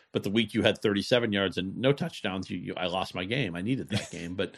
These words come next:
Speaker 2: Yeah.
Speaker 1: you know, Kupp didn't, just didn't have bad games. You know, he, he was a positive force for you every week, and that's,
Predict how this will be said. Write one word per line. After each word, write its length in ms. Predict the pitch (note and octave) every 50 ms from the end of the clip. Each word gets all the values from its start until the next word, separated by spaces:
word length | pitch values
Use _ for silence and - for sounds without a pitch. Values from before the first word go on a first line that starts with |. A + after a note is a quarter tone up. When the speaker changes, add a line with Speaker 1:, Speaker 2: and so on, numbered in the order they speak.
| -
Speaker 2:
Yeah. 200 | - E2 D2+ D#2 -
Speaker 1:
you 60 | -
know, 20 | -
Kupp 240 | - - C#3+ - -
didn't, 280 | D3+ C3+ G2 F2 -
just 180 | - B2 - -
didn't 180 | - F#3 F#2+
have 220 | - A2+ G#2+ F#2 -
bad 220 | G2 F2+ E2+ -
games. 480 | - F#2 A2 A#2+ A2+ - - - - - -
You 100 | F#2+ F2+
know, 80 | F#2
he, 140 | F#2+ F#2+ A2+
he 220 | G#2 A2+ G#2+ A#2+
was 220 | B2 A#2+ B2 G#2+ A#2+
a 100 | A#2 G2
positive 600 | - - - G#2+ G2+ G2+ G#2+ A#2 G#2 G2 G2 -
force 260 | - - G#2 G#2 G#2
for 140 | - - G#2
you 120 | G2 F#2 F2
every 220 | F2 E2+ E2+ E2+
week, 300 | E2 F2+ F#2 F2+ F2 -
and 180 | E2+ D#2+ E2 F#2
that's, 320 | F2+ - - - -